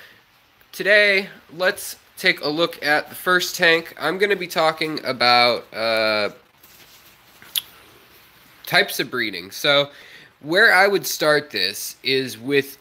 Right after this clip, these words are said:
easy types of breeding. And let me give you... Uh, oh, it's Dexter's World is the name of the channel, if you missed that. Dexter's World.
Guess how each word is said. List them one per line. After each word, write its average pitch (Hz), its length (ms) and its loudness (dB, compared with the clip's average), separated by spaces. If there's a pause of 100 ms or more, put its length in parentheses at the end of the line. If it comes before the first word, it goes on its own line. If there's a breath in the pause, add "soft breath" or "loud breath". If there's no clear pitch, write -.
easy 143 400 -4
types 123 380 0
of 104 100 -6
breeding. 95 380 -4
And 127 100 -4
let 170 120 -2
me 226 100 -4
give 208 280 -2
you... 190 560 -2
Uh, 135 500 6 (600)
oh, 147 240 4
it's 135 240 -4
Dexter's 160 920 0
World 117 840 -2
is 107 280 -2
the 104 100 -2
name 104 240 0
of 95 180 -6
the 98 80 -6
channel, 92 460 -2
if 87 240 -8
you 90 80 -6
missed 95 320 -4
that. 85 400 -6
Dexter's 135 520 -2
World. 113 460 -4